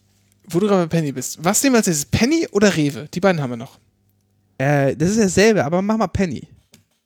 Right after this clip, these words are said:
Speaker 1: Penny.
Speaker 2: Wir sind
Speaker 1: Ja, aber
Speaker 2: Discounter.
Speaker 1: das sind halt unterschiedliche Prospekte, denn
Speaker 2: Ja.
Speaker 1: sie haben auch eine leicht, sind auch leicht anders geformt, wo, äh, Rewe ist klassisch din A vier,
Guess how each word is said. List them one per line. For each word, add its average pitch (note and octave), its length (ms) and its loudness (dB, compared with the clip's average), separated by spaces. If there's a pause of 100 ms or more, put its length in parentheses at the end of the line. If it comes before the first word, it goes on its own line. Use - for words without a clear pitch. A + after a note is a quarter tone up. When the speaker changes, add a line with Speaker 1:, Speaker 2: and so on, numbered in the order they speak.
(280)
Speaker 1:
Penny. B2+ 380 -8
Speaker 2:
Wir E3+ 140 -2
sind F3+ 240 -8
Speaker 1:
Ja, D3+ 120 0
aber D#3 120 -2
Speaker 2:
Discounter. C#3+ 160 -2
Speaker 1:
das D#3+ 160 -2
sind G#3 140 -2
halt G#3+ 140 4
unterschiedliche A3 480 2
Prospekte, - 460 -2
denn B2+ 160 -8
Speaker 2:
Ja. D3 60 -2
Speaker 1:
sie D#3 80 2
haben G3 220 2
auch D#3+ 60 -4
eine D#3+ 80 2
leicht, D3+ 340 2
sind F#3+ 120 -6
auch - 180 -6
leicht F3+ 280 2
anders F#3+ 260 -4
geformt, F3 500 -2 (400)
wo, D#3+ 200 0
äh, D3 420 -6
Rewe G#3 300 0
ist - 420 -4
klassisch G3+ 380 0
din F3 160 -2
A D#3+ 80 0
vier, A3+ 420 -2